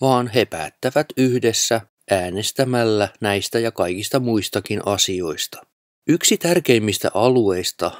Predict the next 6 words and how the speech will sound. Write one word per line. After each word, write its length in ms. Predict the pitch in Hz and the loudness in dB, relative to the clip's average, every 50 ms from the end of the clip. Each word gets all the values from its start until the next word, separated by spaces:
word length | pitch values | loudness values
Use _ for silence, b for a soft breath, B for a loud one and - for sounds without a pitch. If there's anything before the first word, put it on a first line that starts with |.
| - | -8
joista 440 | - 104 92 92 - - - 90 82 - - - | -4 -4 -2 -2 -4 -4 -6 -8 -8 -10 -14 -8
hallintoelin, 1000 | - 110 104 104 110 117 120 120 110 - 110 - 120 123 123 120 120 123 120 117 _ _ _ _ | -4 -2 0 2 4 4 4 2 2 -2 -2 -2 -2 -2 0 -2 -4 -4 -6 -10 _ _ _ _
tämä 240 | - 98 95 95 - - | -4 -2 -2 -2 -4 -2
Jeesuksen 580 | 98 101 101 107 - 101 - - - 101 - - | 0 0 0 0 -2 -4 -8 -8 -8 -8 -8 -8
ääni, 560 | - 110 120 127 117 98 90 90 92 90 - _ - | -6 -2 0 0 0 0 -2 -4 -8 -10 -12 _ 0
päättää, 640 | 113 113 117 110 98 - _ _ - 92 85 - | 2 2 4 2 0 -2 _ _ -6 -4 -4 -6